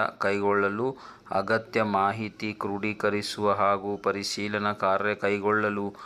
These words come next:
ವರ್ಗಾವಣಾ ಅರ್ಜಿಗಳನ್ನು ಆಹ್ವಾನಿಸಲಾಗಿದ್ದು, ಸದರಿ ವರ್ಗಾವಣೆ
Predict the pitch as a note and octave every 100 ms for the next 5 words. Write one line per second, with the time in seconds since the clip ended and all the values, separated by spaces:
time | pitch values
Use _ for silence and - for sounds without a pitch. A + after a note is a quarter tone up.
0 | - - - G2+ G2+ G#2 A2 G#2+ G2+ G#2
1 | G#2 - - G#2 G2+ G2+ G#2 G#2 G2+ G#2
2 | - G2 G2+ G2+ G#2 G2+ F#2+ G2 G2 F#2+
3 | G2 F2+ A2+ A#2 - - - - - -
4 | - G2+ A2+ A2 A2+ A2+ - - - -
5 | G#2 G#2 G2+ G#2+ G#2+ G#2 G#2 G2 C2+ -